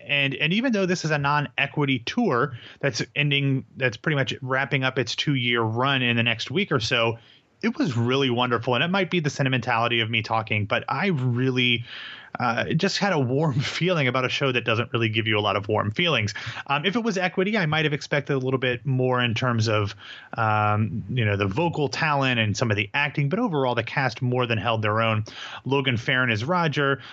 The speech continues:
uh, Lanicia Kibeti as Joanne, and Javon King as Angel were especially strong. And, uh, Lindy Mo, uh,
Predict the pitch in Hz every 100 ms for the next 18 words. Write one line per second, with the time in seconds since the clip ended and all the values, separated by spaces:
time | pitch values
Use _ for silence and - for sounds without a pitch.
0 | - 123 117 127 139 117 120 107 - 95
1 | 151 143 139 135 - 113 98 - 113 143
2 | 143 127 110 110 113 107 101 - 139 120
3 | 107 - 123 113 117 110 98 - 170 151
4 | 143 113 - 131 127 123 - - - -
5 | - 131 127 127 123 117 120 - 131 185
6 | 208 180 117 117 180 247 285 - - _
7 | - 127